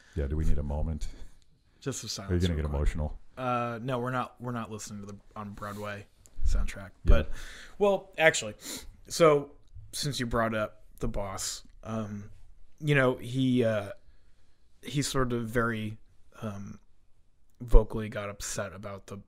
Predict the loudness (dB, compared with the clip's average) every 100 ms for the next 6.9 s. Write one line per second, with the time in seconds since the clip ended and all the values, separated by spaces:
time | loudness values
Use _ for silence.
0 | -20 -18 -10 -8 -8 -12 -14 -20 -14 -12
1 | -10 -12 -14 -10 -12 -12 -20 -20 _ -20
2 | -20 -20 -20 -20 -16 -14 -14 -16 -20 _
3 | -12 -4 -2 0 -2 -2 -4 -4 -6 -6
4 | -14 -20 -20 _ _ -20 -18 -12 -8 -6
5 | -6 -8 -10 -12 -4 -2 -2 -6 -8 -8
6 | 6 6 6 -10 -16 -14 -4 -2 -2